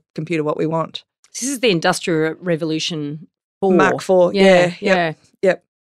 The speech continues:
Speaker 2: I was, I was
Speaker 1: definitely.
Speaker 2: at a, um, a talk about the future of work
Speaker 1: Yep.
Speaker 2: yesterday, and, yeah, it's all about how that's gonna change and how we are, there's something like eight hundred million people expected to go into transition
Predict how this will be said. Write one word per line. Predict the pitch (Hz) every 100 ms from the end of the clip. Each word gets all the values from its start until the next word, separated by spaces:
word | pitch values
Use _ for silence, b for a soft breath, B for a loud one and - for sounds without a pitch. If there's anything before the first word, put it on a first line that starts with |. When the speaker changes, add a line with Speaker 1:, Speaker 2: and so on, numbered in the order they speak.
| _ -
Speaker 2:
I | 196
was, | 196
I | 254 180
was | 196
Speaker 1:
definitely. | 208 185 165
Speaker 2:
at | -
a, | 175 165
um, | 160
a | 165 165 -
talk | - 185
about | 165 165
the | -
future | - 190 -
of | 147 143
work | 156 151 - - _ _ _
Speaker 1:
Yep. | - 226
Speaker 2:
yesterday, | 170 - 170 160 143 147 -
and, | 165 151 147 143
yeah, | 175 190 190
it's | -
all | 180 170
about | 160 165 143 - - 165 -
how | 170 185
that's | 190 175 -
gonna | 185 165
change | - 170 165 160
and | 156
how | 156 185 175 170 B B B B B B B B _
we | 202 214 214 208 202 202 -
are, | 202 190 185 180
there's | 180 180
something | 143 202
like | 185 175 - - _ 196
eight | 202
hundred | 196 208 175
million | 175 185 196 202 196 180 170
people | 175 180 190 170
expected | 170 - 180 175
to | 175
go |
into | 165 160
transition | - 180 165 175 - 170 165 156